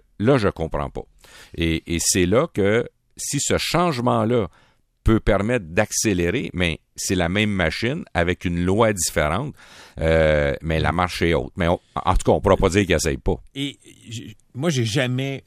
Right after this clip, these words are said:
Speaker 2: changé de pays, j'ai jamais pensé à changer de pays. J'ai une grande admiration pour les gens qui font ça. C'est un déracinement.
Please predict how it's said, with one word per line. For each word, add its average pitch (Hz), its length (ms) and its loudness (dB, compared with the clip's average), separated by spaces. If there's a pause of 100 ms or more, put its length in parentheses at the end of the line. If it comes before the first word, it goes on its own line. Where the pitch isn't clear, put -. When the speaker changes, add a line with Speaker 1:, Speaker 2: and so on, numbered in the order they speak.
(120)
Speaker 2:
changé 104 400 -12
de - 40 -20
pays, 101 300 -10
j'ai 95 120 -8
jamais 92 220 -10
pensé 123 340 -6
à 135 40 -4
changer 110 300 -6
de - 40 -14
pays. 101 220 -10
J'ai 123 120 -8
une 127 80 -2
grande 143 260 0
admiration 113 600 -6
pour 101 140 -14
les 90 140 -10
gens 95 160 -12
qui - 80 -16
font 85 180 -14
ça. 117 160 -14
C'est 113 140 -12
un 92 80 -8
déracinement. 101 720 -10